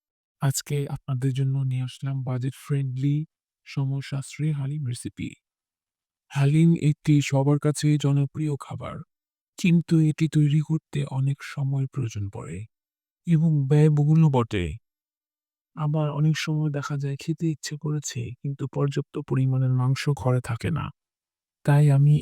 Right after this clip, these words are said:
এই রেসিপিটি আপনাদের জন্য তৈরি করেছি। কিভাবে খুব দ্রুত এবং অতি সহজে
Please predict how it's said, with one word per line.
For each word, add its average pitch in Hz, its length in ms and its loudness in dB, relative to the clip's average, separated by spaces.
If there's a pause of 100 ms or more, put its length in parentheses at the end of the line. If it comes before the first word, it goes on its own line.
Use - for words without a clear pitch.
এই 135 80 2
রেসিপিটি 143 560 -2 (180)
আপনাদের 127 360 0
জন্য 139 260 0 (140)
তৈরি 127 260 -2
করেছি। 110 440 -4 (200)
কিভাবে 147 460 0 (100)
খুব 156 200 -2 (180)
দ্রুত 147 300 -8 (240)
এবং 127 260 0 (120)
অতি 139 300 -6
সহজে 135 440 -4